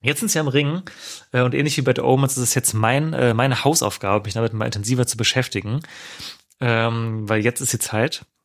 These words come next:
denn ich muss mir, oder will sie mir nächstes Jahr angucken. Und, äh, ich find sie sehr comparable zu Enter Shikari vom Stil irgendwie auch, so eine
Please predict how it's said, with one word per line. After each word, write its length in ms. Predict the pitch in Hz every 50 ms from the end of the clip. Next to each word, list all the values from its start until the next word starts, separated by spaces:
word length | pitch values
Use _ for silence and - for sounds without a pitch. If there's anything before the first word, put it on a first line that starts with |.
| _ _ -
denn 100 | 117 107
ich 100 | 107 -
muss 200 | 113 117 - -
mir, 280 | 110 101 101 98 107 120
oder 180 | 117 98 90
will 120 | 120 156 160
sie 80 | 123
mir 140 | 101 87 87
nächstes 320 | 90 95 - - 101 -
Jahr 100 | - 110
angucken. 540 | - 151 135 - 131 - 113 123 165 208 185 -
Und, 300 | - 127 123 127 131 127
äh, 460 | - - 120 120 120 120 123 123 123 127 - - - - - - - - - - - - _ _ _ _ _ _ _ _ _ _ _ _ _ _ _ -
ich 140 | - - -
find 140 | - 180 -
sie 220 | - 175 147 139 - - _ -
sehr 280 | 135 113 120 131 160
comparable 580 | - - 131 - - - 135 151 156 139 143 135
zu 120 | - -
Enter 180 | - 135 127 120
Shikari 540 | - - 120 - - - 117 131 147 170 160
vom 180 | - 135 123
Stil 500 | - - - - - - 120 139 175 180
irgendwie 400 | 170 170 180 175 170 160 165 151
auch, 200 | - - 147 156
so 120 | - - 135
eine 120 | 127 120